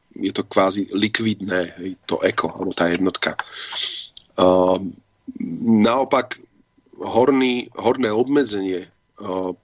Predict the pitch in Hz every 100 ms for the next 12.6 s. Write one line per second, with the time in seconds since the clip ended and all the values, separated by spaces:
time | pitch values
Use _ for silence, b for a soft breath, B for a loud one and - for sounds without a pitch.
0 | _ - 110 - - 101 - - 107 -
1 | - 101 107 104 113 113 B B B B
2 | 107 104 104 117 131 120 104 107 107 120
3 | 131 127 _ _ _ - 120 - 127 -
4 | 113 - 107 98 113 123 - - - 101
5 | 107 104 104 101 95 101 98 107 95 -
6 | 113 - 120 117 95 - 95 98 107 98
7 | 104 104 95 101 101 107 101 - 95 101
8 | 104 98 95 110 104 123 120 - - B
9 | B B B 98 - 104 104 104 107 117
10 | - 113 107 - 110 107 101 - b b
11 | - 98 113 110 110 - 117 104 110 110
12 | 104 101 104 104 110